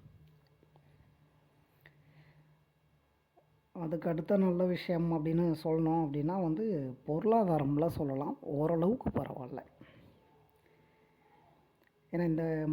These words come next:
மாதம் அப்படின்றது உங்களுக்கு செலவுகள் அப்படின்றதெல்லாம் கொண்டு வரும் தான், அதை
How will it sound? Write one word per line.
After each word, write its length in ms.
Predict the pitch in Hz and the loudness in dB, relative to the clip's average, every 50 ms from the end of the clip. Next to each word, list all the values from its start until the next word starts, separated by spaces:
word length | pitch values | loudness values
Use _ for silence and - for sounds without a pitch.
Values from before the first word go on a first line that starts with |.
| 156 156 | 0 2
மாதம் 340 | 160 175 185 185 190 185 175 | 2 4 4 4 4 4 4
அப்படின்றது 480 | 170 160 170 170 165 160 165 160 165 214 208 | 4 2 2 2 2 2 2 2 2 2 2
உங்களுக்கு 340 | 175 156 151 147 143 147 143 160 190 202 196 165 196 - - _ _ _ - 160 160 - - - 214 240 _ - - _ _ _ _ _ _ _ _ _ _ _ - 170 143 - | 2 2 0 0 -2 -2 -2 -2 -2 -2 -4 -6 -8 -10 -14 _ _ _ -20 -20 -20 -20 -20 -20 -20 -20 _ -20 -20 _ _ _ _ _ _ _ _ _ _ _ -20 -20 -14 -10
செலவுகள் 520 | - 151 143 156 165 175 175 170 185 180 175 170 156 | -6 -4 -2 0 0 0 2 2 2 2 0 0 -2
அப்படின்றதெல்லாம் 600 | 147 156 165 156 151 156 156 160 170 190 190 - - | 0 0 0 0 0 0 0 0 0 0 0 0 -2
கொண்டு 220 | 160 175 170 214 | -2 0 4 6
வரும் 300 | 190 175 160 156 151 143 139 | 6 6 6 6 4 2 2
தான், 160 | 143 170 233 - - _ _ _ _ _ _ _ _ _ _ _ _ _ _ _ | 0 -2 -4 -6 -12 _ _ _ _ _ _ _ _ _ _ _ _ _ _ _
அதை 180 | - 147 135 135 | -8 -6 -4 -4